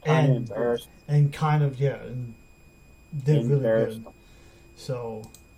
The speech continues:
Speaker 1: How y'all feel about Najee Harris though so far?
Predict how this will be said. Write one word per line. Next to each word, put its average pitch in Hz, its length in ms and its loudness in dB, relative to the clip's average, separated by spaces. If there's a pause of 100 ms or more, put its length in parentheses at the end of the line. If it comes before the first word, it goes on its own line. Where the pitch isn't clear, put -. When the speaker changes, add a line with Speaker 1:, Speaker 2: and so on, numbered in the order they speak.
(720)
Speaker 1:
How 160 140 2
y'all 226 160 6
feel 208 180 4
about 170 340 2 (240)
Najee 139 400 0
Harris 117 400 0
though 98 160 -6
so 120 200 -4
far? 104 300 -6